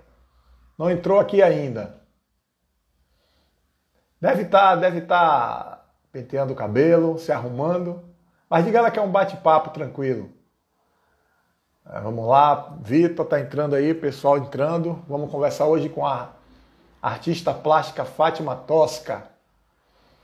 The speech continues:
Daqui a pouco ela entra aí, pra gente bater um papo com ela. Vamos ver.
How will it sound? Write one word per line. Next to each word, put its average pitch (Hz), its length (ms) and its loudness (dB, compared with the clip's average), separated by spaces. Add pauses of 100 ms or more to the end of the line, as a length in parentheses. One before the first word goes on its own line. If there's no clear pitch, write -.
(160)
Daqui - 120 -4
a 127 60 4
pouco 170 300 0
ela 151 240 2
entra 143 260 -4
aí, 107 240 -6 (1400)
pra - 80 -14
gente 120 220 -8
bater 123 280 0
um 123 80 -4
papo 123 280 -2
com 120 160 -8
ela. 104 360 -6 (1160)
Vamos 101 280 -14
ver. 156 720 2